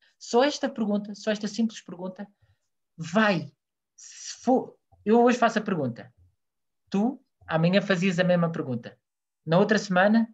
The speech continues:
os outros pais faziam a mesma pergunta. O que é que a pessoa que está na escola, o diretor da escola começa a pensar? "Epá, de facto, os pais valorizam esta parte." Só essa pergunta já é fundamental fazer. Mesmo que, que as pessoas não façam mais nada, se fizerem essa pergunta já estão a fazer muito.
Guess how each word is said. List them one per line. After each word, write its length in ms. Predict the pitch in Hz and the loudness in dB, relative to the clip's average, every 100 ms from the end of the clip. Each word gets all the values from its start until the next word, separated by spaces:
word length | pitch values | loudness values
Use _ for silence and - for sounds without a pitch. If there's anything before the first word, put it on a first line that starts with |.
| _ | _
os 280 | 190 190 170 180 | -4 -4 -4 -6
outros 260 | 190 190 - | -2 -2 0
pais 200 | 190 190 | 0 0
faziam 260 | 185 175 | -4 -2
a 40 | 180 | 0
mesma 260 | 175 170 | 2 0
pergunta. 340 | 165 139 117 - | -2 -6 -8 -10
O 20 | |
que 120 | - | -6
é 40 | 311 | -2
que 140 | 277 | -2
a 40 | |
pessoa 360 | 240 - 226 214 | -4 0 0 0
que 60 | 214 | 0
está 140 | 202 | -2
na 80 | 196 | -2
escola, 380 | 170 - 180 196 | -4 -2 0 0
o 60 | |
diretor 360 | 185 180 180 165 | -2 -4 -4 -6
da 100 | 165 | -6
escola 200 | 165 170 | -2 -2
começa 200 | 160 151 | -2 -6
a 40 | |
pensar? 240 | 139 110 214 | -8 -12 -14
"Epá, 220 | - - | -6 -6
de 120 | - | -4
facto, 380 | 151 143 - _ _ | -2 -2 -2 _ _
os 120 | 175 165 | -14 -2
pais 220 | 175 175 | -2 0
valorizam 720 | 208 202 196 233 175 113 - _ _ | -4 -4 -4 -6 -6 -10 -14 _ _
esta 240 | 131 - 123 | -12 -10 -6
parte." 300 | 110 - _ _ _ | -6 -6 _ _ _
Só 160 | - 320 | -4 -2
essa 200 | 320 311 | 0 -2
pergunta 540 | 254 254 302 302 294 | 0 -2 -2 -6 -6
já 160 | 214 233 | 0 0
é 80 | |
fundamental 800 | 220 - 240 220 190 165 123 95 _ _ _ | 0 -2 0 2 0 -2 -6 -8 _ _ _
fazer. 220 | 170 143 | -2 0
Mesmo 220 | 147 277 277 | 2 2 2
que, 360 | 269 247 233 - - | -2 -2 -6 -10 -2
que 80 | |
as 100 | 220 | -2
pessoas 220 | 220 190 170 | -2 -4 -2
não 100 | 180 | 0
façam 260 | 208 208 | -2 -2
mais 140 | 196 196 | -2 0
nada, 300 | 214 247 254 - _ | 0 -2 -6 -12 _
se 80 | - | -10
fizerem 260 | 202 220 | -2 0
essa 180 | 220 214 | 0 -2
pergunta 260 | 196 214 202 | -4 -4 -4
já 60 | |
estão 140 | 196 190 | -4 -4
a 40 | |
fazer 200 | 175 170 | -6 -6
muito. 300 | 139 104 - | -6 -6 -10